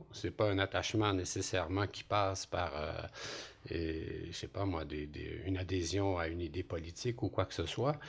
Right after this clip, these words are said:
mais je pense qu'une œuvre qui a si bien dit toutes les petites choses qu'il a côtoyées, qui ont été son quotidien, qui font partie de la rue de Montréal, qui font partie de l'étang de Sainte-Anne, il y a une sorte de, de, d'exploration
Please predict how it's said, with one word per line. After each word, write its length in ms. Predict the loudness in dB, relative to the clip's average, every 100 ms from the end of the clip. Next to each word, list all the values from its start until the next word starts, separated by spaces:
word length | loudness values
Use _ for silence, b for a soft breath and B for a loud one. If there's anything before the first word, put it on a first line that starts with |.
| B 0
mais 200 | 0 2
je 160 | 2 4
pense 380 | 6 4 4
qu'une 240 | 0 2 4
œuvre 400 | 4 4 0 -4 -6
qui 400 | -2 2 4 2
a 260 | 2 2 2
si 320 | 2 2 4 4
bien 320 | 8 10 10
dit 380 | 6 0 -2 -4 0
toutes 240 | 2 4
les 100 | 2
petites 400 | 2 0 0 -4
choses 460 | 0 4 4 4 0
qu'il 320 | -2 0 4
a 320 | 4 4 2 0
côtoyées, 680 | -2 2 4 4 4 2 2
qui 260 | 0 0
ont 220 | 2 0
été 260 | -2 0 0
son 220 | 2 -2
quotidien, 800 | 0 0 0 -2 -2 2 4 4
qui 180 | 0 -6
font 180 | -4 -4
partie 340 | -4 -4 -4
de 100 | 0
la 160 | 0 2
rue 180 | 0 0
de 100 | 2
Montréal, 540 | 0 0 0 0 -2
qui 80 | -6
font 160 | -8 -4
partie 420 | -4 -6 -6 -6
de 140 | -6 -10 B B B 0
l'étang 440 | 6 6 6 4
de 120 | 4 -2
Sainte-Anne, 400 | -6 -6 -6 -8 B B B B B -20 2
il 80 | 6
y 20 |
a 40 |
une 60 | 8
sorte 280 | 6 4 4
de, 180 | 2 2
de, 240 | 2 0
d'exploration 1080 | 2 2 2 6 8 8 6 4 0 0 -2